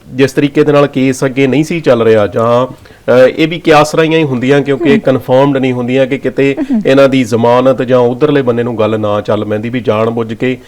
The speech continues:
Speaker 1: ਇੱਦਾਂ ਦਾ ਜਿਹੜਾ ਸਿਚੁਏਸ਼ਨ ਕ੍ਰੀਏਟ ਕੀਤੀ
Speaker 2: ਕੀਤੀ
Speaker 1: ਗਈ।
Speaker 2: ਗਈ।
Speaker 1: ਫਿਰ, ਅ, ਜਿਸ ਤਰੀਕੇ ਦੇ ਨਾਲ ਹੋਇਆ,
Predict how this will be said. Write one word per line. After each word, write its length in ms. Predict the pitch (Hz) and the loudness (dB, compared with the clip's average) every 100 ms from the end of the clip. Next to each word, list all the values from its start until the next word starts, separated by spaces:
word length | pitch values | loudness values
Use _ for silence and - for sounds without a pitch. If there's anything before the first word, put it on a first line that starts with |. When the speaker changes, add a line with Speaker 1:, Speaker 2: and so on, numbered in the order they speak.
| - - | -20 -4
Speaker 1:
ਇੱਦਾਂ 280 | - 123 135 | -2 2 4
ਦਾ 100 | 131 | 4
ਜਿਹੜਾ 220 | 117 120 | 4 2
ਸਿਚੁਏਸ਼ਨ 540 | 117 120 131 127 143 127 | 0 -2 -4 -2 -2 -4
ਕ੍ਰੀਏਟ 280 | 110 104 95 | -4 -6 -4
ਕੀਤੀ 260 | 107 110 | -8 -4
Speaker 2:
ਕੀਤੀ 160 | 277 95 | -2 -2
Speaker 1:
ਗਈ। 120 | 247 | -2
Speaker 2:
ਗਈ। 160 | 208 190 - - | -4 -6 -6 2
Speaker 1:
ਫਿਰ, 340 | 170 180 180 - - | 4 4 2 -4 -6
ਅ, 300 | - 135 131 | 0 2 4
ਜਿਸ 240 | 113 143 | 2 0
ਤਰੀਕੇ 380 | - 143 135 151 | 0 -2 0 0
ਦੇ 100 | 147 | 2
ਨਾਲ 200 | 143 135 127 | 4 2 2
ਹੋਇਆ, 320 | 113 107 | 2 2